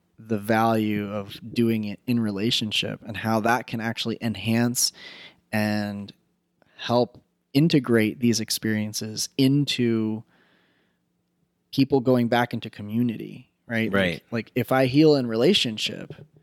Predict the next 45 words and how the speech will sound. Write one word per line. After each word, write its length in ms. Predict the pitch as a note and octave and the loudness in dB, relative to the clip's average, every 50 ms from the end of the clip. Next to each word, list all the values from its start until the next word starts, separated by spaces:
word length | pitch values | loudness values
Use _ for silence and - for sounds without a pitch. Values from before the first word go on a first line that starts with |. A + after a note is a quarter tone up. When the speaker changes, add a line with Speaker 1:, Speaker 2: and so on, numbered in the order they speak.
| _ - _ _ _ _ _ _ - _ _ _ _ _ _ | _ -20 _ _ _ _ _ _ -20 _ _ _ _ _ _
Speaker 1:
then 540 | - B2 A#2+ C3 C3 C3 C3 B2+ B2 A#2 A#2 | -12 -2 0 2 4 4 4 4 2 2 2
now 260 | A#2+ B2 C3 C#3 C#3+ | 2 4 4 4 4
I 80 | C#3+ C3+ | 4 4
have 180 | C3 C3 B2 A#2 | 2 2 2 2
a 60 | A#2 | 0
new 280 | A#2 A#2+ B2 C3 C3 | 0 4 6 6 6
model 680 | A#2+ A2+ A2 A2 A2 A2+ A#2 G#2+ F2+ D2+ D2 E2 - _ _ _ _ _ _ _ _ | 6 4 2 2 2 2 2 0 -2 -6 -10 -14 -18 _ _ _ _ _ _ _ _
for 200 | - - A#2+ G#2+ | -6 -4 -4 -4
how 380 | - - A#2 B2 A#2+ A#2 A#2 A2+ | -2 -2 0 0 2 2 2 0
to 120 | - - | -2 -6
go 220 | G#2+ G#2+ A#2+ A#2 A#2 | -2 2 2 4 4
out 200 | A2+ A#2 A#2 A2+ | 4 4 2 2
into 300 | A2 A2 G#2+ G2+ - A2+ | 0 -4 -6 -6 -8 -8
the 120 | G#2 G#2 G#2 | -8 -8 -8
world 460 | A2 A2+ A2 G#2+ G#2 A2 G2 G2 G2+ - | -6 -6 -6 -6 -6 -8 -12 -12 -16 -12
and 120 | - A#2+ G#2+ | -10 -10 -6
how 200 | G#2+ A#2+ B2 B2 | -2 -2 0 0
to 100 | A#2+ A2+ | -2 -4
connect 440 | - - A2 A2 B2+ C#3+ - - | -6 -6 -2 0 0 0 -2 -4
with 120 | A#2 - - | -8 -6 -4
other 160 | G#2+ G#2+ G2+ | -6 -6 -6
human 300 | - A#2 A2 G2+ G#2 G#2+ | -6 -6 -6 -6 -6 -8
beings. 680 | - G#2+ A2 G#2+ G2 G2 F#2+ F#2 F#2+ - - - - - _ _ _ - - | -4 -2 -2 -2 -4 -8 -14 -14 -10 -8 -6 -6 -8 -10 _ _ _ -12 -6
Speaker 2:
Right. 240 | F2+ F#2 F2+ - - | -4 -4 -4 -4 -2
Speaker 1:
Right? 280 | - A#2+ A#2 A#2 A#2 - | 0 2 4 4 4 2
Like, 160 | A2+ A2 - | 0 -4 -2
I 160 | - G#2 C3 C3+ | 2 4 4 4
don't, 260 | C#3 C3+ C3 - _ | 4 2 0 -4 _
not 260 | B2+ B2 B2 B2+ C3+ B2+ | -4 0 2 2 2 4
only 300 | C3 D3+ E3 E3+ D#3 C#3 | 4 4 4 4 4 4
do 140 | C3 B2 | 2 2
I 100 | A#2 A2 | 0 0
heal 220 | G#2+ A#2 B2+ B2 A#2 | 0 0 0 0 0
my 220 | A2 G#2+ G#2 G2+ G2+ | 0 -2 -4 -6 -8
personal 460 | - - A#2 A2 - - A2 G2+ G2+ | -6 -4 -4 -2 -2 -4 -6 -8 -8
trauma, 400 | - - C#3 C#3+ D#3+ D#3+ C3 A#2 | -4 0 2 4 4 4 2 0
the 140 | G#2 G#2+ G2+ | -2 -6 -6
thing 200 | - A#2+ A#2 G#2+ | -4 -6 -4 -4
that 100 | G#2+ G#2 | -4 -4
I'm 160 | A2 A2 G2 | -4 -4 -6
holding 360 | G2+ A2 A#2 G#2+ G#2 A2 G#2+ | -6 -6 -6 -6 -6 -4 -4
on 220 | A2+ B2 C#3 D3+ D3+ | -2 0 -2 -2 -2
to, 140 | - A#2 G#2 | -2 -2 -2
but 160 | A2+ F#2 F2+ | -2 -4 -4
now 600 | A#2 A#2 A#2+ C3+ D#3 D#3+ C3+ A#2 G#2 F#2+ A2+ - | -4 -2 0 0 2 2 2 0 0 -2 -4 -8